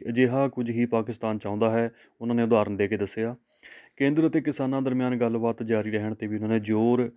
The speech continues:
ਦਿੱਤਾ ਹੈ ਤੇ ਉਹਨਾਂ ਨੇ ਕਿਹਾ ਕਿ ਜੇਕਰ ਮੈਂ ਹੁੰਦਾ ਤਾਂ ਹੁਣ ਤੱਕ ਮਸਲੇ ਦਾ ਹੱਲ ਕਰ ਦਿੰਦਾ। ਤੇ ਉਹਨਾਂ ਨੇ ਇਹ ਵੀ ਕਿਹਾ ਕਿ ਕੇਂਦਰ ਸਰਕਾਰ ਦੀ ਇਸ ਮਸਲੇ ਨੂੰ ਹੱਲ ਕਰਨ ਦੇ ਵਿੱਚ ਨਾਕਾਮਯਾਬੀ ਹੈ ਜਿਹੜੀ ਸਾਫ਼ ਤੌਰ 'ਤੇ ਨਜ਼ਰ ਆ ਰਹੀ ਹੈ।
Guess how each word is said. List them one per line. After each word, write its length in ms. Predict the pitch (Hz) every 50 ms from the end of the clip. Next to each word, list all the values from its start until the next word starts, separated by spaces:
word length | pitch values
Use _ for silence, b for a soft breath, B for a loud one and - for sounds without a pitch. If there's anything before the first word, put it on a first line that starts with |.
| b b b b b b _
ਦਿੱਤਾ 300 | - 104 - - 123 123
ਹੈ 240 | 123 123 127 127 127 - b b b b b
ਤੇ 40 | 139
ਉਹਨਾਂ 160 | 143 143 151
ਨੇ 100 | 156 156 143
ਕਿਹਾ 220 | - 151 143 143
ਕਿ 140 | 139 147 151
ਜੇਕਰ 300 | 135 127 139 123 147 139
ਮੈਂ 200 | 135 127 123 123
ਹੁੰਦਾ 240 | 127 131 127 127 123
ਤਾਂ 120 | 113 127
ਹੁਣ 160 | 117 117 120 110
ਤੱਕ 180 | 123 120 -
ਮਸਲੇ 380 | 120 113 110 107 - 107 107 107
ਦਾ 120 | 113 117
ਹੱਲ 200 | 107 107 107 104 101
ਕਰ 160 | - 101 98
ਦਿੰਦਾ। 320 | 95 101 98 95 95 92
ਤੇ 140 | - - 131
ਉਹਨਾਂ 200 | 135 135 139 143
ਨੇ 100 | 147 147
ਇਹ 60 | 143
ਵੀ 60 | 143
ਕਿਹਾ 140 | 143 147 139
ਕਿ 100 | 135 143
ਕੇਂਦਰ 340 | 135 - 135 131 131 135 147
ਸਰਕਾਰ 380 | 123 - 131 123 120 120 117 117
ਦੀ 160 | 113 120 120
ਇਸ 140 | 117 120 123 120 117 113 117 b b b b b b
ਮਸਲੇ 280 | 120 117 113 - 123 127
ਨੂੰ 200 | 120 127 110 110
ਹੱਲ 140 | 117 120 120
ਕਰਨ 220 | 120 127 120 120
ਦੇ 80 | 117 120
ਵਿੱਚ 160 | 113 110 -
ਨਾਕਾਮਯਾਬੀ 840 | 113 110 110 110 113 123 120 131 127 123 123 120 120 110 104 110
ਹੈ 80 | 110 107
ਜਿਹੜੀ 140 | 107 110 113
ਸਾਫ਼ 360 | - - 120 117 110 110 107
ਤੌਰ 220 | - 117 113 107
'ਤੇ 140 | 101 - 113
ਨਜ਼ਰ 300 | 117 113 107 101 104 98
ਆ 100 | 98 98
ਰਹੀ 240 | 95 95 92 92 92
ਹੈ। 140 | 87 85